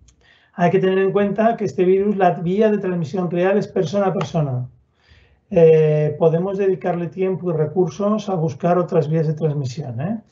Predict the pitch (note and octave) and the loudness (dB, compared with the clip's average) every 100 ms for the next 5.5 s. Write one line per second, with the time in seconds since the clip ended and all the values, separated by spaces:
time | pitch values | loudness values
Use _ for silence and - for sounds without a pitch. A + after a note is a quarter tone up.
0 | _ _ _ - E3 D#3+ D3+ D3 D3+ D#3+ | _ _ _ 0 6 6 8 4 4 6
1 | D#3+ E3 - D3+ C#3 D#3+ F#3 F#3+ F3 E3+ | 6 4 2 -2 -2 -2 2 4 4 0
2 | E3 D3+ - E3+ E3+ D#3 D3 D3 - D3+ | -2 -4 -2 4 4 4 2 0 -4 -6
3 | - E3+ F3 E3+ D#3 F#3+ F3 D#3+ C#3+ - | -2 -2 -2 -2 -4 2 4 4 0 -8
4 | _ _ _ - D#3+ E3 - E3 D3+ D#3 | _ _ _ -2 0 0 0 0 0 0
5 | D3 D#3+ F3+ A#3 C4 | 2 2 2 0 -2